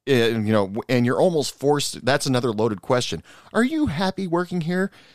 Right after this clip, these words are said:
And you're, if any answer that you say to them, they're gonna completely attack you on that. You can say,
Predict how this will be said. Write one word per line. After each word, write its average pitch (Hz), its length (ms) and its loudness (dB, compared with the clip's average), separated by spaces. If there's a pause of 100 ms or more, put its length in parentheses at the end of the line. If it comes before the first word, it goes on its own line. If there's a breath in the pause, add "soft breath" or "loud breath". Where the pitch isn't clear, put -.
(100)
And 123 600 4
you're, 120 340 0 (340)
if 123 300 0 (140)
any 185 280 2
answer 127 380 0
that 101 240 -2
you 101 100 -4
say 104 580 0 (100)
to - 100 -8
them, 87 320 -4 (320 loud breath)
they're 131 160 4
gonna 123 160 2
completely 113 500 -4
attack 110 440 -2
you 90 160 -8
on 85 180 -6
that. 76 240 -10 (260 soft breath)
You 131 140 -2
can 131 140 -2
say, 110 500 2